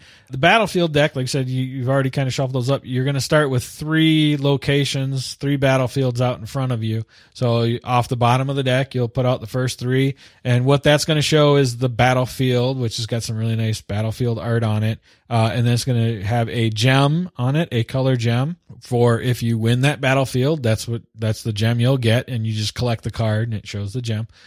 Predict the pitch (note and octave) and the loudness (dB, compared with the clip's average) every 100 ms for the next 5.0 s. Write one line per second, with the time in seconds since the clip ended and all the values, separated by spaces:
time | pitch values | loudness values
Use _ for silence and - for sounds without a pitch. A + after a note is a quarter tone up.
0 | - - C#3+ D3 D#3+ E3+ E3 D3+ D3+ E3 | -16 -2 0 2 2 4 4 2 2 2
1 | D3+ - - F3 E3 D#3+ D#3 C#3+ C3 C3 | 2 -2 0 4 6 6 4 2 0 0
2 | B2+ A#2+ A#2 C#3+ C#3+ - C#3+ C3+ C3+ C3 | 0 -4 0 2 2 0 0 2 2 0
3 | B2 - _ _ A#2+ A#2 A#2 B2+ A#2 A2 | -4 -10 _ _ -6 -6 -6 -4 -4 -2
4 | A#2+ D3+ E3 D3+ C#3 D3+ F3+ C#3+ A#2 B2+ | -2 0 0 0 -2 -2 0 0 0 -2